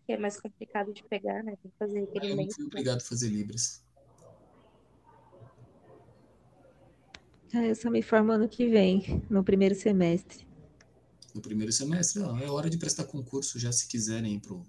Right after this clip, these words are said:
Speaker 2: sistema público.
Speaker 3: Uhum.
Speaker 2: E mãos à obra, é o que eu falei.
Speaker 3: É.
Speaker 2: Tenha paixão pelo que você vai fazer, porque você vai encarar uma realidade dura.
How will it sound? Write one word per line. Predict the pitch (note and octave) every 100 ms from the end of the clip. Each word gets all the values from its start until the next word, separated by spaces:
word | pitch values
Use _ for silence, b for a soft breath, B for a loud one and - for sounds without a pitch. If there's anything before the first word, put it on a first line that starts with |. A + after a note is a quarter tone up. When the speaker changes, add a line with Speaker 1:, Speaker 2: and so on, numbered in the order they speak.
| -
Speaker 2:
sistema | - - - G#2+
público. | A2 C3 D#3 A3 - _ _ _ _
Speaker 3:
Uhum. | G#3+ G#3+ G3 G3+ G#3+ - - - - _ - - - _ _
Speaker 2:
E | E3 G3+ G#3+ G#3+ G#3+ G#3+ A3 A3 A#3 _ _ _ -
mãos | F3 G#3+
à | B3
obra, | A#3 G3 D3+
é | C3
o |
que | E3+
eu | E3
falei. | G#3 E3 C#3+ C3+ C3 _ _ _
Speaker 3:
É. | A#3+ G#3 G#3
Speaker 2:
Tenha | - - -
paixão | D#3+ - C3+
pelo | C#3
que | C3+
você | C#3
vai | C#3+
fazer, | F#3 F3+ B2+
porque | A#2+ - - G2+ F#2+ F#2+ F#2+ F#2 - G#2+ -
você | - F#2
vai | G#2
encarar | A#2 A2+ G#2
uma | A#2
realidade | B2 A#2 G#2 F2 G#2 B2+ - A#2
dura. | G#2 F2+